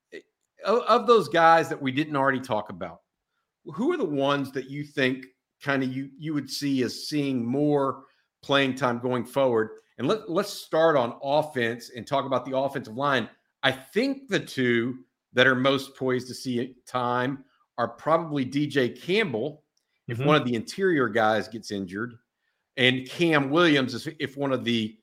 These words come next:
Speaker 1: tackles gets injured. You, you agree with that?
Speaker 2: Yeah, you know, and I'm gonna give cre-, credit here to Christian Jones. I made a statement on Inside Texas.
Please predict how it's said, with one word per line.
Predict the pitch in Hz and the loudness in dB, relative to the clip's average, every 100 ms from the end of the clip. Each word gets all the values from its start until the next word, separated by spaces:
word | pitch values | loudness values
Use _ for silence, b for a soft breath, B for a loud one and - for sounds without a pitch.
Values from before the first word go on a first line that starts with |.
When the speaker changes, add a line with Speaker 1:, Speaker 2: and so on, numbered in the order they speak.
| _ - | _ -2
Speaker 1:
tackles | 147 131 - 101 | 2 2 0 -8
gets | 101 104 - | -8 -10 -10
injured. | 101 101 95 | -10 -10 -10
You, | 143 151 | -10 -10
you | 151 147 | -4 -2
agree | 147 127 147 | 0 0 0
with | 147 | 2
that? | 151 147 - _ _ _ | 0 -2 -6 _ _ _
Speaker 2:
Yeah, | 196 214 170 | 8 10 10
you | 175 | 10
know, | 180 180 | 10 10
and | 175 | 10
I'm | 226 | 8
gonna | 233 | 4
give | 202 170 | 2 4
cre-, | 196 190 208 | 6 6 4
credit | - 175 185 180 | 4 6 6 6
here | 180 | 4
to | 160 | 4
Christian | - 175 - 156 | 2 0 0 0
Jones. | 147 160 127 - | 2 2 2 0
I | 139 160 | 4 6
made | 185 151 | 6 2
a | |
statement | - - 175 175 170 | 0 2 2 2 2
on | 170 | 2
Inside | 175 170 165 151 | 2 2 2 2
Texas. | 165 160 139 | 0 0 -4